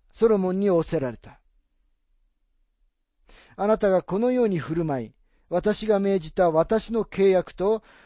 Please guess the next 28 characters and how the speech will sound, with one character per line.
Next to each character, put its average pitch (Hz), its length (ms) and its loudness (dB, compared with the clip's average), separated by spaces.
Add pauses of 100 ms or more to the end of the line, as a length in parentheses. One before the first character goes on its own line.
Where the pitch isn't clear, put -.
(120)
掟 190 400 -2
と 220 260 4
を 165 40 2
守 170 340 2
ら 214 60 6
な 196 120 2
か 165 120 -4
っ 151 40 -4
た - 160 -12
の 117 120 -10
で、 104 260 -14 (760)
私 175 360 -4
は 165 120 2
王 190 160 6
国 170 340 -6
を 208 220 0 (240)
あ 180 120 0
な 214 120 4
た 190 140 -2
か 180 100 -2
ら 165 160 2
必 151 160 -8 (240)
ず 202 100 -8
引 - 160 -8
き - 80 -20
裂 165 180 -2
い 127 60 -6
て、 113 300 -18